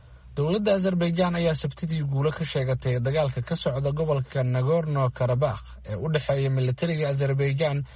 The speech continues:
iyo maleeshiyaadka gooni u goosadka Armeeniyiinta ee taageerada ka hela ciidamada militariga Armenia. Madaxweynaha Azerbaijan Ilham Aliyev ayaa sheegay in militarigiisu ay qabsadeen ilaa iyo siddeed tuulo oo ay ku jiraan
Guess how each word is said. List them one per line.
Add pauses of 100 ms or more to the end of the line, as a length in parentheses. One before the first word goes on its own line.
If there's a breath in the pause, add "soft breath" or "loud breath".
(180 loud breath)
iyo
maleeshiyaadka
gooni
u
goosadka
Armeeniyiinta
ee
taageerada
ka
hela
ciidamada
militariga
Armenia. (880 soft breath)
Madaxweynaha
Azerbaijan
Ilham
Aliyev (440 loud breath)
ayaa
sheegay
in
militarigiisu
ay
qabsadeen
ilaa
iyo
siddeed
tuulo (100)
oo
ay
ku
jiraan